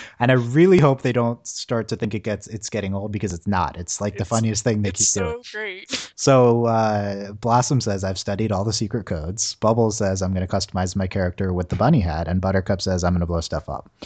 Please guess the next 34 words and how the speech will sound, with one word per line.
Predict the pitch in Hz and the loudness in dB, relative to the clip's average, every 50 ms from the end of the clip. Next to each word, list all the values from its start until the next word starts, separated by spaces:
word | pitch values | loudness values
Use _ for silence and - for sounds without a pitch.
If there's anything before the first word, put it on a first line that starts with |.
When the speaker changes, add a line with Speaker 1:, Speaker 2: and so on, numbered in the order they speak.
| - - - _ - | -20 -20 -16 _ 0
Speaker 1:
Which | 110 107 - | 0 2 4
Speaker 2:
It's | |
Speaker 1:
one | 127 120 110 | 6 4 4
are, | 107 | 4
Speaker 2:
so | 104 - | 2 2
Speaker 1:
ta-, | - 131 135 143 | 2 2 2 2
Speaker 2:
good. | 139 - | 0 0
Speaker 1:
tag | 131 127 135 131 117 | 2 2 2 0 -2
your, | 120 113 | -6 -10
tag | - - 127 127 131 120 | -6 -2 -2 -2 0 -2
yourself | 123 113 - - 101 90 85 - | -4 -4 -4 -4 -6 -6 -6 -8
in | 90 | -8
that | 92 87 82 - | -8 -8 -8 -8
Speaker 2:
<laughs> | |
Tag | - - | -8 -8
Speaker 1:
post. | 220 214 220 - _ | -8 -8 -10 -12 _
Speaker 2:
yourself. | 202 226 196 233 240 - - - - - _ - | -16 -18 -16 -12 -12 -10 -10 -10 -14 -16 _ -6
Speaker 1:
Tag | - 127 131 135 113 | 0 2 2 2 2
yourself. | 113 101 - 101 85 85 87 - - _ _ _ _ _ _ - | 0 -4 -4 -4 -6 -8 -10 -12 -18 _ _ _ _ _ _ -4
Are | 107 104 | -2 -2
you | 107 104 | -2 -2
Buttercup? | 104 101 110 101 - 120 120 - _ - - - - _ _ - | -2 -4 -4 -2 0 -2 -2 -2 _ -14 -16 -16 -16 _ _ -12
Speaker 2:
Well, | 294 311 311 277 277 285 | -8 -6 -6 -6 -2 -2
no, | 311 311 320 | -2 -2 -2
Keeb, | 311 302 320 311 277 | -4 -4 -4 -2 -2
I | 302 | -2
think | 285 320 330 285 - | -2 -2 -6 -6 -8
those, | 330 359 359 349 302 294 | -8 -4 -4 -4 0 0
like, | 277 - - | 0 0 2
I | - 240 240 262 | 2 2 2 2
wanna | 311 302 302 302 294 | 0 -2 -6 -8 -8
cu-, | - - - | -10 -8 -6
like, | 233 226 _ _ - - - | -6 -6 _ _ -16 -16 -12
if, | - 170 220 208 _ | -12 -12 -12 -14 _